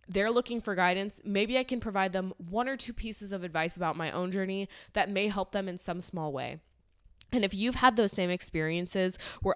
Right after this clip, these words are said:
other people have helped you more general-, more generously than I think a lot of people would,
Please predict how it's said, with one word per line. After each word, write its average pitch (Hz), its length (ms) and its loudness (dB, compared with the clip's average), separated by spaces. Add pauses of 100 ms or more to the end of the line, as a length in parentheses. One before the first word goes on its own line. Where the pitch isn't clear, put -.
other 190 180 4
people 196 420 4
have 170 280 0 (800)
helped 202 400 2
you 196 340 -2 (600)
more 202 340 2
general-, 202 480 0 (160)
more 190 320 -2
generously 202 640 -4
than 180 180 -4
I 165 120 -4
think 180 300 -8 (360)
a 190 80 -2
lot 175 220 -2
of 185 80 -4
people 185 300 0
would, 165 340 -2